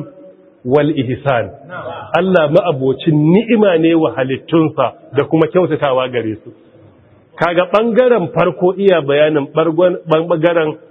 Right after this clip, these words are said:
girmansa da mulkinsa. Ɓangare na biyu kuma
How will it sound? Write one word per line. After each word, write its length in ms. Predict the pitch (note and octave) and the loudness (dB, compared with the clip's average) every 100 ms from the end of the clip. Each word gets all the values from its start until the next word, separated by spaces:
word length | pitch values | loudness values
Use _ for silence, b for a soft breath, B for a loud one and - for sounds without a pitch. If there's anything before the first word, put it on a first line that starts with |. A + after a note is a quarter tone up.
| - B2 | -6 2
girmansa 580 | E3+ F3 F3+ F3+ F3 | 2 4 2 2 2
da 80 | C3+ | 0
mulkinsa. 640 | B2 C#3 C#3 B2+ A2 G2 F#2 _ - A2 | 2 0 0 -4 -2 -6 -6 _ -20 0
Ɓangare 420 | E3+ G3 G#3 G#3+ F#3 | 2 4 4 4 2
na 120 | F3 | 0
biyu 180 | E3 E3 | -2 -2
kuma 400 | F3 E3+ E3 | 0 0 -2